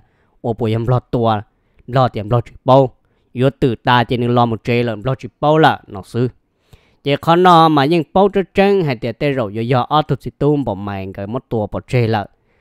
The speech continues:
Đâu khó ở tụi sĩ tôm bỏ mày cái mà lỡ lúc năng nhưng giật giật nhẹ. Nhưng giờ ở đâu ở rồi nó thế sư chỉ nhưng giờ sợ nhiên sợ chia thì à. Chỉ thì lấy mua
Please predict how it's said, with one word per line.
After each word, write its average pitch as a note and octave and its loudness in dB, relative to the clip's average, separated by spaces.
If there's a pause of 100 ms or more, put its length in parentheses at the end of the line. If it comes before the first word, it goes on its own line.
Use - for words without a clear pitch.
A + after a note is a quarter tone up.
(260)
Đâu D#3 4
khó C#3 2
ở G3 4
tụi F3 2
sĩ C#3 -8
tôm G3 0
bỏ C3 -2
mày B2+ 0
cái A#2+ 0
mà A2 -4 (960)
lỡ A#2+ 0
lúc E3+ 2
năng F3 4
nhưng D#3+ 2
giật G#2+ -6
giật A#2 -2
nhẹ. A2 -2 (640)
Nhưng D#3 2
giờ D3 4
ở C3+ -2
đâu C#3 2
ở C3 2
rồi C3+ 2
nó D#3 2
thế D3 -4
sư D#3+ -2
chỉ G2 -12
nhưng C3 -4
giờ C3 -2 (460)
sợ A#2 -2
nhiên B2 0
sợ G2+ -6
chia B2 -2
thì - -6
à. A#2+ -4 (760)
Chỉ C3 -4
thì E3 -2
lấy D3 4
mua E3 4